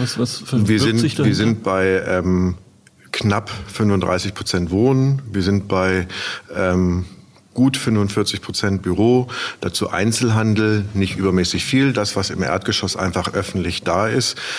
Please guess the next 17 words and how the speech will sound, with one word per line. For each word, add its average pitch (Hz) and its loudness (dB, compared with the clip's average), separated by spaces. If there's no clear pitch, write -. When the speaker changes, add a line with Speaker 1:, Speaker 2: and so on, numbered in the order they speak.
Speaker 2:
Ähm, 95 2
und 90 -2
es 85 -2
gibt - -8
einen 90 0
Sondereffekt, 95 0
es - -4
gibt - -4
eine - -2
kulturelle 92 0
Nutzung, 98 0
das 87 -4
ehemalige 82 0
Kunsthaus 87 -2
Tacheles 104 0
Speaker 1:
Mhm. 87 -4
Speaker 2:
wird 95 0